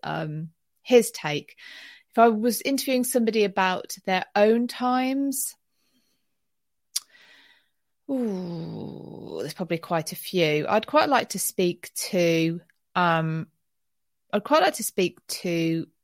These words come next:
Queen Anne Stuart, the last of the Stuart monarchs. Um, I'd quite like to talk to Mary Tudor. Was she, what was her, what was she actually intending to do when she came to the throne in terms of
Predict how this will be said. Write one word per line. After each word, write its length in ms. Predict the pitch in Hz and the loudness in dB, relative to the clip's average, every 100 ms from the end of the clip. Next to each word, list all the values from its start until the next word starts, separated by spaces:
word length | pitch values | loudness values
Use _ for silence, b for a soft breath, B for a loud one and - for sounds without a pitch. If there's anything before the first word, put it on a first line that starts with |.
| _ _ _ _ _ | _ _ _ _ _
Queen 380 | - - 175 175 - | -10 -4 -2 -2 0
Anne 460 | 170 160 196 311 - _ _ - | 2 2 0 -4 -12 _ _ -12
Stuart, 440 | - - 190 262 | -6 0 0 0
the 80 | 170 | -2
last 280 | 180 - - | -2 -4 -6
of 60 | |
the 60 | 185 | -6
Stuart 360 | - - 185 180 | -6 -2 -2 -2
monarchs. 580 | 185 214 254 - - B B B B B - | -2 -2 -4 -10 -16 B B B B B 2
Um, 360 | 180 180 180 | 6 6 6
I'd 140 | - 185 | 2 0
quite 120 | 196 | 0
like 140 | 143 | 0
to 80 | - | -2
talk 260 | - 180 - | -6 -6 -6
to 220 | - 175 | -8 -6
Mary 320 | 170 180 170 | -2 0 0
Tudor. 640 | 165 - 190 180 185 208 233 _ _ - | -4 -4 -2 -2 -2 -4 -8 _ _ -2
Was 160 | 190 | -2
she, 400 | - 196 185 185 _ | -2 -2 -4 -6 _
what 120 | 233 | -2
was 140 | - 240 | 0 4
her, 220 | 214 208 - | 4 4 0
what 140 | 214 240 | -2 0
was 80 | |
she 140 | - 240 | 2 2
actually 360 | 226 - 202 | 2 -2 -2
intending 440 | 190 190 190 180 175 | -2 -2 -4 -4 -6
to 100 | - | -6
do 220 | 175 160 | -4 -2
when 120 | 165 | -4
she 120 | 170 | -6
came 260 | - 185 175 | -8 -8 -8
to 100 | - | -10
the 60 | 180 | -12
throne 340 | - 175 170 | -4 -2 -2
in 100 | 165 | -6
terms 380 | - 185 165 - | -6 -6 -6 -4
of 160 | 165 | -6